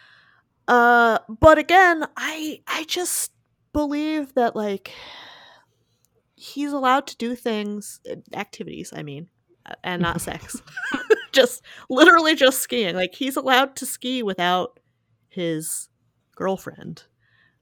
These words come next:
Speaker 1: But what
Speaker 2: <laughs>
Speaker 1: makes this weird, again,
Speaker 2: There's nobody
Speaker 1: is,
Speaker 2: else.
Speaker 1: like,
Speaker 2: Yeah.
Speaker 1: you don't have any other friends? <laughs>
Speaker 2: Yeah,
Speaker 1: who also
Speaker 2: something about
Speaker 1: like
Speaker 2: their
Speaker 1: skiing?
Speaker 2: dynamic, meaning his and the friends, is not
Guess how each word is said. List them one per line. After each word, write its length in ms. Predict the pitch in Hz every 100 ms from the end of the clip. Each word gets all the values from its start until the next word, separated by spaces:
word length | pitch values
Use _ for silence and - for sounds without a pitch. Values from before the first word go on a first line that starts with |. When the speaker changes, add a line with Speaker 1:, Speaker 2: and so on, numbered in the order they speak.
| _ _ 175
Speaker 1:
But 300 | 196 170 190
what 180 | 214
Speaker 2:
<laughs> 140 | 220 214
Speaker 1:
makes 240 | 240 -
this 280 | - 190 -
weird, 560 | 190 233 160 147 160 185 _ _ -
again, 440 | 180 180 160 147
Speaker 2:
There's 200 | 156 156
nobody 260 | 151 139 135
Speaker 1:
is, 60 |
Speaker 2:
else. 200 | 135 123
Speaker 1:
like, 300 | 156 147 - _ _ _ _ _ _ _ _ _ _ - _ _ -
Speaker 2:
Yeah. 300 | 170 139 135
Speaker 1:
you 80 |
don't 160 | 185 196
have 140 | 196 190
any 140 | 185
other 200 | 190 247
friends? 560 | 262 427 466 494 - -
<laughs> 40 | 1077 1077 1077 -
Speaker 2:
Yeah, 140 | -
Speaker 1:
who 40 | -
also 120 | -
Speaker 2:
something 300 | 214 208 220
about 180 | 202 185
Speaker 1:
like 20 |
Speaker 2:
their 120 | 190 175
Speaker 1:
skiing? 40 | 175 170 170
Speaker 2:
dynamic, 480 | 165 160 160 -
meaning 300 | 160 147 143
his 400 | 135 156 151 143 -
and 180 | 147 139
the 100 | 135
friends, 500 | - 147 147 143 - _ _ _
is 340 | 151 143 -
not 440 | 147 143 139 139